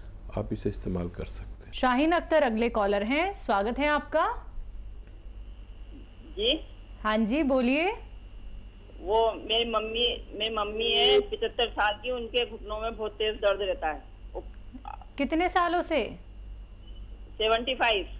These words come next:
Speaker 2: कितने सालों से दिक्कत है ये?
Speaker 3: ये बहुत time से है, बहुत इलाज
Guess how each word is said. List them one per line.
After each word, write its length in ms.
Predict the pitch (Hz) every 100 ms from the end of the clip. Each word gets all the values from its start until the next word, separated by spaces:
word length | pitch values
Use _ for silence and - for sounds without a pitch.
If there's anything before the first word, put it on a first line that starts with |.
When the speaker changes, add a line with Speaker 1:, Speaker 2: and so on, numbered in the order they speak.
| - - - 254
Speaker 2:
कितने 360 | 285 330 330 403
सालों 360 | 370 285 302
से 120 | 349 359
दिक्कत 400 | 320 - 320 285
है 160 | 294
ये? 200 | 233 196 - - - - - - - -
Speaker 3:
ये 260 | 196 226
बहुत 300 | 226 220 214
time 280 | 220 214 220
से 100 | 247
है, 260 | 233 247 254
बहुत 460 | 226 208 214 208
इलाज 280 | 208 202 208